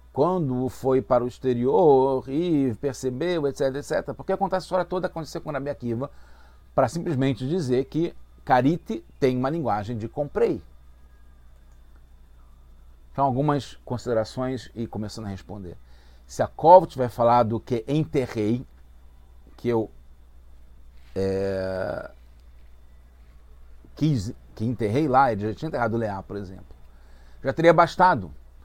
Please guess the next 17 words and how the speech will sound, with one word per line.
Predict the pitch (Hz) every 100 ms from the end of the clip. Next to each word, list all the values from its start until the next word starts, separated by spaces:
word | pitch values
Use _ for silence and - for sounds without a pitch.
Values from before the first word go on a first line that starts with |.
| - -
porque | - -
enterrei | 120 110 120 165 185
já | 113 117
é | 113 117 127 - - - - -
alguma | - 113 123
coisa | - 120 117 113
que | - 113
é | 110 110 - -
pra | 135 123
ele, | 117 110 107 143 - -
que | -
ele | 113 113
fez, | - 101 110 -
que | 117
tá | 107
ligado | 131 120 107 113
com | 113 113 120